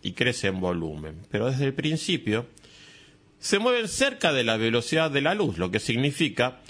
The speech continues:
que se comportan como radiación, que solo se diluye a medida que crece el volumen y que también pierden energía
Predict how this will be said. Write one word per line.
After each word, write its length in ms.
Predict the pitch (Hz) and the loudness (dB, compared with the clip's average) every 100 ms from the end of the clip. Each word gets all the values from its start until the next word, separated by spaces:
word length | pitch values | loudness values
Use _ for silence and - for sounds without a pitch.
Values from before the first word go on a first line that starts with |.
| - _ - | -20 _ -4
que 80 | 131 | -2
se 160 | 139 | 0
comportan 540 | 147 160 190 190 156 123 | 2 2 0 0 -2 0
como 260 | 110 107 | 0 2
radiación, 840 | 98 98 92 98 95 - 160 85 - - - - - - - - | 2 2 2 0 0 0 0 0 -6 -16 -20 -20 -20 -20 -20 -2
que 120 | 165 | 0
solo 360 | 160 277 254 208 | 2 0 2 0
se 180 | 135 123 | 0 2
diluye 640 | 123 151 156 147 147 - - - _ - _ 113 | 2 2 0 0 -2 -4 -20 -20 _ -20 _ 2
a 100 | 120 | 2
medida 460 | 143 175 185 160 | 2 2 2 0
que 160 | 117 104 | 0 0
crece 320 | 165 170 - | 0 0 0
el 100 | 98 | 0
volumen 680 | 98 123 156 113 95 107 - - - - _ _ _ | 2 2 2 0 0 -2 -6 -14 -20 -20 _ _ _
y 80 | 147 | -6
que 160 | 147 175 | -2 0
también 480 | 185 196 214 214 175 | 0 2 2 0 -2
pierden 500 | 196 202 180 160 139 | 0 2 2 2 2
energía 760 | 135 147 143 165 123 113 123 | 0 -2 -2 0 2 2 -2